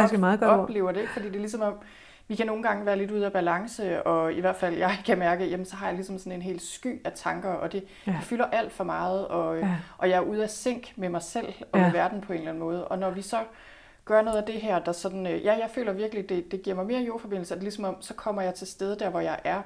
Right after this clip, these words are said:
Speaker 2: på sådan
Speaker 1: Ja.
Speaker 2: en mere afbalanceret måde. Jeg har jo stadig tanker selvfølgelig, og
Speaker 1: Ja.
Speaker 2: følelser, og sådan ligesom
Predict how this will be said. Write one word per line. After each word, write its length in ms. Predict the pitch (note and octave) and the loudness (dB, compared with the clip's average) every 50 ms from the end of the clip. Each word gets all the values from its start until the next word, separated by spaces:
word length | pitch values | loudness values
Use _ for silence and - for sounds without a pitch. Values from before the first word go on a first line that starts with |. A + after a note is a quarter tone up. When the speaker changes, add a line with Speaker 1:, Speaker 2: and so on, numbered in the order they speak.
| - | -6
Speaker 2:
på 100 | - G3+ | -6 -2
sådan 160 | G3 G3+ F#3 F3+ | 0 0 0 0
Speaker 1:
Ja. 60 | F3+ | 0
Speaker 2:
en 60 | F#3 | -2
mere 240 | F#3+ F#3+ G#3 G#3 G#3 G#3 - - - - - - - - - - | 0 0 0 0 -2 -4 -10 -18 -20 -20 -20 -20 -20 -20 -10 -2
afbalanceret 640 | - A3+ A#3+ - D4 B3 F3 D3 - - - C#3+ C3+ C#3 | 0 2 4 4 4 2 2 0 -4 -4 -4 -4 -4 -4
måde. 220 | C#3 C3+ C#3+ D3+ | -4 -4 -4 -4
Jeg 100 | C#3+ C#3+ | -4 -4
har 100 | - C#3+ | -6 -8
jo 40 | C#3+ | -12
stadig 280 | - - F#3+ A#3 C#4 - | -8 -6 -4 -4 -4 -6
tanker 360 | - - G#3+ A3 B3 B3+ B3 | -6 -8 -6 -6 -6 -6 -8
selvfølgelig, 480 | - - F3 F3 - F3 D#3 D#3+ D#3+ G#3 | -8 -8 -10 -8 -6 -6 -4 0 2 2
og 60 | F#3+ | 2
Speaker 1:
Ja. 60 | F#3 | 2
Speaker 2:
følelser, 460 | E3 - F3+ F#3 G3+ G#3 G#3 - E3+ | 2 0 -4 -4 -6 -8 -6 -6 -6
og 140 | A#2 G#2 E3+ | -4 -6 -6
sådan 200 | - F#3 F3+ F3 | -6 -8 -8 -8
ligesom 360 | F3+ F3 - F#3 D#3+ D#3 D#3+ | -8 -6 -6 -6 -6 -6 -8